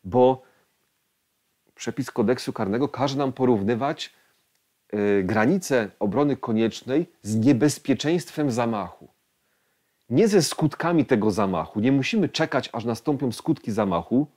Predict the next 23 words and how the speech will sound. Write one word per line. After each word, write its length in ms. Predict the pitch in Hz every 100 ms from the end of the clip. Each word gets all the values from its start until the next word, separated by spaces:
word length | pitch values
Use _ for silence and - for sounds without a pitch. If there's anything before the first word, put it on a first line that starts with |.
| -
Naturalnie. 560 | 104 131 160 127 92 - _ _ _ _
Możemy 300 | 107 104 139
się 140 | 127 131
bronić 380 | 110 110 135 120
w 20 |
momencie, 360 | 113 113 120
gdy 140 | 131 107
jest 180 | 127 120
niebezpieczeństwo. 880 | 127 139 - 139 147 113 - - - _ _ _ -
Ale 320 | 110 123 131 131 _ _ _ -
niebezpieczeństwo 1040 | 120 127 - 127 - 127 107 - 107 156 180 _ _ -
musi 200 | 139 139
być 180 | 147
porównywalne, 720 | - 139 123 123 117 135 143 143 _ _ -
porównywane 840 | 127 131 113 120 127 110 107 123
z 100 | 139
kategorialnie 880 | - 139 147 117 123 113 139 160 156
czymś 340 | - 160 160
zbieżnym, 720 | 127 113 104 151 135 101 92 82
czyli 300 | 117 113 - - _ -
nie 120 | 151
ze 140 | 175 165
skutkami 1000 | - - - 135 - 175 160 113 110